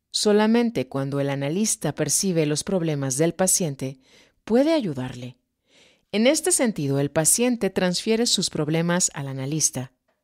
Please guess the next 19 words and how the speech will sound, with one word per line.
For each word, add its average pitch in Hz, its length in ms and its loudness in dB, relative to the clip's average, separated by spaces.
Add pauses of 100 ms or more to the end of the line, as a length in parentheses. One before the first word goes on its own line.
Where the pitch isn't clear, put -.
(460)
Usted 240 440 -4
no 233 200 -2
puede 233 260 -2
transferirle 180 1040 -2
a 160 100 -8
nadie 170 460 -2
sus 143 240 -4
problemas. 135 760 -6 (1000)
Cada 302 360 -2
individuo 143 560 -2
es 143 260 0
único 311 520 0
en 180 120 -2
su 143 120 -6
género. 135 520 -10 (1500)
Por 156 180 -10
consiguiente, 196 720 -4
la 135 180 -6
cábala 160 500 -4